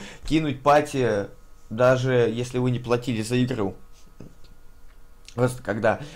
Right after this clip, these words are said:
хочется с кем-то поиграть, а не с кем, э, а мне всегда почти не с кем играть, и я пати даю людям. Но вот, э,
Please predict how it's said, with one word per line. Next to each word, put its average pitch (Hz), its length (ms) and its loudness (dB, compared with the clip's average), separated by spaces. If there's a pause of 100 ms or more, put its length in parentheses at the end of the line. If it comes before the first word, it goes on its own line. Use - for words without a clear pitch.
(120)
хочется 127 460 -6
с - 120 -10
кем-то 123 440 0 (360)
поиграть, 135 720 4
а 107 340 6
не 135 240 0
с 139 100 -4
кем, 104 320 -4
э, 98 60 -8 (1400)
а 110 60 -2
мне 127 180 2
всегда 123 340 6
почти 139 300 0
не 127 200 0
с 123 80 -6
кем 107 180 -8
играть, 110 420 -4
и 101 220 -4
я 98 240 -2
пати 107 340 0
даю 110 380 2
людям. 117 420 0 (340)
Но 208 500 8
вот, 196 440 4
э, 143 800 8